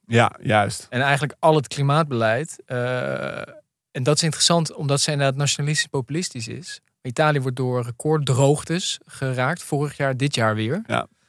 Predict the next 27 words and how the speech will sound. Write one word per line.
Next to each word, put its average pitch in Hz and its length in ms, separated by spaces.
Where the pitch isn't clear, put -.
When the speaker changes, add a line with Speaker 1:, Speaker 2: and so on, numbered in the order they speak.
Speaker 2:
Er - 80
valt 131 220
te 147 100
weinig 131 340
sneeuw 143 540
in 131 200
de 123 60
bergen. 131 500
Sneeuw 127 300
die 117 280
in 123 100
het 113 120
voorjaar 127 380
als 117 120
smeltwater, 110 920
eh, 117 200
naar 113 200
de 113 60
Po-vlakte 127 580
afdaalt 107 500
en - 100
waar 117 120
heel 113 160
veel, 107 400
eh, 107 60
landbouw 139 420
zit. 135 340